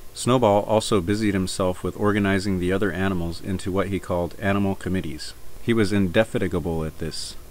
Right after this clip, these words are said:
He formed the egg production committee for the hens,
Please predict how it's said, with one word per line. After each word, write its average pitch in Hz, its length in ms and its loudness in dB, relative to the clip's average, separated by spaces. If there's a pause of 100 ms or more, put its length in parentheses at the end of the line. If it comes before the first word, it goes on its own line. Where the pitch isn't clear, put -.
(1200)
He 110 160 2
formed 120 460 2
the 92 120 0
egg 107 220 2
production 98 460 2
committee 95 400 2
for 92 200 -2
the 87 140 0
hens, 87 460 0